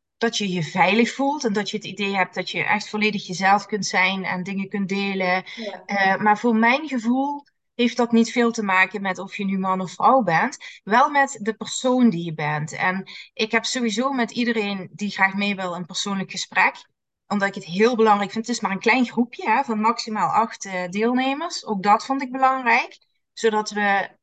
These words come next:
Speaker 1: ook voldoende persoonlijke aandacht voor iedereen hebben.
Speaker 2: Ja.
Speaker 1: Ehm, hè, dat ik echt wel ga voelen van, "Goh, ehm,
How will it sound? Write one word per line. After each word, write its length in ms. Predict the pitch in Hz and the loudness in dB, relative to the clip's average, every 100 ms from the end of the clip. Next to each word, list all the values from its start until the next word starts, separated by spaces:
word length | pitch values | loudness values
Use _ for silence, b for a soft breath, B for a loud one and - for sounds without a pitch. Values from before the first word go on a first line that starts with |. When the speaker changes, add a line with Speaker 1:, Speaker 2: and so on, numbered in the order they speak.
| _ - | _ -4
Speaker 1:
ook 200 | 269 - | -2 -2
voldoende 380 | 240 220 247 | -4 -2 -2
persoonlijke 600 | 233 202 226 233 277 - | -2 -4 0 0 -2 -2
aandacht 520 | 254 254 262 262 - - | 0 0 2 0 -2 -14
voor 100 | - | -10
iedereen 400 | 254 240 240 240 | -8 -2 0 4
hebben. 440 | 233 240 320 - _ _ | 2 2 0 -2 _ _
Speaker 2:
Ja. 380 | - 202 - _ _ _ | -12 -10 -12 _ _ _
Speaker 1:
Ehm, 440 | 233 226 226 226 226 _ - - | 0 4 4 2 -2 _ -18 0
hè, 160 | 240 | 2
dat 120 | 285 262 | 2 2
ik 80 | |
echt 240 | 269 254 - | 2 0 2
wel 160 | 262 | 0
ga 160 | 240 226 | 2 0
voelen 480 | - 247 269 247 214 | 0 -2 2 2 2
van, 120 | 220 | -4
"Goh, 440 | - 233 233 226 _ | 2 2 2 -2 _
ehm, 380 | - 202 202 | -12 -8 -6